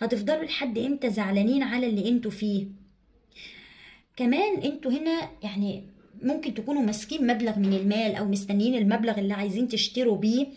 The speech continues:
الحاجة اللي ممكن تدخل لكم السعادة. اه، في حاجة انتوا عايزين تعملوها الفترة دي، الحاجة دي لو عملتوها فعلا هيكون في سعادة على قلبكم او في امور مستجدة ليكم.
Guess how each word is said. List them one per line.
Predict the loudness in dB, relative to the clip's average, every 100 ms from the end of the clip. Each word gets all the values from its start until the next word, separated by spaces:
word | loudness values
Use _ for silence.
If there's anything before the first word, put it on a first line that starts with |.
| -18 -18 -6
الحاجة | -4 -2 -2 -2 0
اللي | 0
ممكن | 0 -2 -4
تدخل | -4 -4 -4 -2 -2
لكم | -2 -4
السعادة. | -4 -8 -8 -6 -8 -12 -20 _ _ -20 -20 -20 _ -6
اه، | -2 0 0
في | -2 -2
حاجة | -2 -2 0
انتوا | -2 -2 -2
عايزين | 0 2 2
تعملوها | 2 0 2 2 0
الفترة | -2 -4 -6 -2 -2
دي، | 0 -2
الحاجة | -2 -2 0
دي | 0 -2
لو |
عملتوها | -4 -4 -6 -4 -4
فعلا | -2 -4 -2 -2
هيكون | -2 -2 -2
في | -2
سعادة | -8 -6 -4 -4
على | -2 -2
قلبكم | -2 -4 -4 -8 -14 -16 -20 -20 -10 -2
او | -2
في | 0 0
امور | 2 2 2
مستجدة | 2 0 -2 -4 0 2 2 4
ليكم. | 4 2 -4 -12